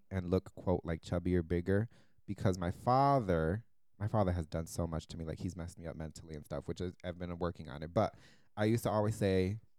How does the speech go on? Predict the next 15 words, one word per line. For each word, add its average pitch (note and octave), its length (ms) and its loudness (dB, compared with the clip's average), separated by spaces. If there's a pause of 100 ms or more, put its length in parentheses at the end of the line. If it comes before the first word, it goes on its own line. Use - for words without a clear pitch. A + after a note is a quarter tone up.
(120)
"I G2+ 60 0
do G2+ 100 -2
not G2+ 180 0
wanna F2+ 160 -2
look F2+ 220 -2
like D#2+ 220 -2
him." E2 320 -4 (1500)
And F2 640 2
'cause F2+ 160 -4
I B1+ 60 -4
already, F#2+ 240 0
like, E2 280 -4
look G2 360 0
like A#2+ 200 0
him, C3 420 -4